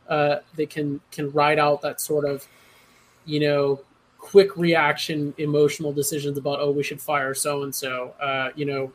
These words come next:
long-term commitment can pay off, uh, which I, I just wanna continue to reiterate as, as we talk about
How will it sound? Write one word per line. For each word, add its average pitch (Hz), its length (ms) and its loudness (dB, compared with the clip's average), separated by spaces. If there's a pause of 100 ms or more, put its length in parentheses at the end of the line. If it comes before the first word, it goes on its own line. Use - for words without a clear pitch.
(120)
long-term 151 640 2
commitment 139 480 -8
can 135 300 -6
pay 131 220 -4
off, 127 360 -6 (460)
uh, 143 160 0
which 139 220 -6
I, 143 160 0
I 151 40 2
just 139 200 -2
wanna 147 100 0
continue 180 540 -2
to 160 120 -4
reiterate 143 600 -2
as, 139 160 -6 (100)
as 143 160 -2
we 139 60 -6
talk 135 300 -6
about 127 400 -4